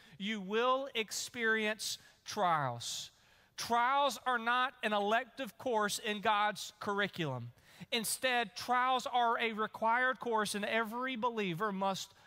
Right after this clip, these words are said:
go through this class. You will go through trials. In fact, Jesus himself was a man of sorrow. Now, all of us would affirm today, if we are believers, that Jesus is the sinless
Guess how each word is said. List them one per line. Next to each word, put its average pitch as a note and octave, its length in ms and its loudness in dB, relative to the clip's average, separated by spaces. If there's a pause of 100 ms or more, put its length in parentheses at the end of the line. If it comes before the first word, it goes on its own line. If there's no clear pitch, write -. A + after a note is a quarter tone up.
(120)
go F#3+ 160 0
through F3+ 220 -4
this E3+ 180 -4
class. C3 720 -2 (320)
You G3+ 200 -4
will A#3 280 0
go G#3+ 240 0
through G3 420 -4 (100)
trials. C#3+ 840 -2 (320)
In A3+ 140 -2
fact, A#3 320 0
Jesus C4+ 500 -4
himself A#3+ 840 -2 (320)
was G#3+ 200 0
a A3 120 0
man A3+ 440 0 (100)
of G3+ 160 0
sorrow. E3 760 0 (460)
Now, G#3 80 2
all C4 240 2
of B3+ 100 -2
us C#4 220 2
would B3 120 -2
affirm B3+ 380 0
today, A3+ 320 0
if A3 120 -4
we A#3 140 -4
are A#3+ 100 0
believers, G#3+ 600 -2
that G3+ 200 -4
Jesus B3 720 -4
is G3+ 280 -2
the G#3 100 -4
sinless B3 680 -4